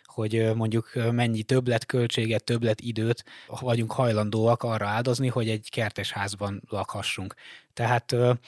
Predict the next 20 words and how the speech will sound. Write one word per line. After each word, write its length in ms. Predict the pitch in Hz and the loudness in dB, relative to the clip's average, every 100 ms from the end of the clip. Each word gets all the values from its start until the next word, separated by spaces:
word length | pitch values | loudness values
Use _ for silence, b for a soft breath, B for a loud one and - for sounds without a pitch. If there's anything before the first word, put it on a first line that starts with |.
| - | -2
milyen 440 | 139 139 120 113 | 4 4 4 0
infrastruktúrafejlesztéseket 1500 | 120 131 127 117 - 123 - 110 - 123 117 120 117 123 117 | -2 -2 0 -2 -2 -4 0 2 2 2 0 0 0 0 0
tervez 300 | 117 113 104 | 0 -2 -2
az 100 | 98 | 0
önkormányzat, 600 | 117 123 127 120 120 120 | 0 2 4 4 2 0
ezeknek, 420 | 117 110 117 - | -2 -2 -4 -2
ö, 220 | 120 113 110 101 | -2 0 -2 -4
érdemes 360 | 117 110 107 | -4 0 0
esetleg 340 | 117 110 113 107 | 0 -2 -2 -4
utána 300 | 110 110 110 | -2 -2 0
nézni. 420 | 110 107 113 110 B B - - 107 | 0 0 -2 -4 B B -18 -14 -2
Van-e 320 | 120 117 107 | 0 2 2
a 60 | 101 | 0
tervben, 720 | - 107 107 110 127 110 107 | 0 0 -2 -4 -6 -4 -2
ö, 280 | 107 104 101 101 98 101 - | -2 -2 -2 -4 -10 -14 -12
különböző 440 | - 107 104 101 107 | -4 -2 0 -2 -2
oktatási 560 | 120 - 117 107 117 | -2 -4 -2 -2 0
intézményeknek 760 | 120 120 120 127 123 120 131 120 | -2 0 0 2 2 0 -2 2
a 200 | 127 123 | 2 2
fejlesztése? 840 | - 127 123 123 - 123 - 127 | -2 -2 -2 -2 -2 -2 0 0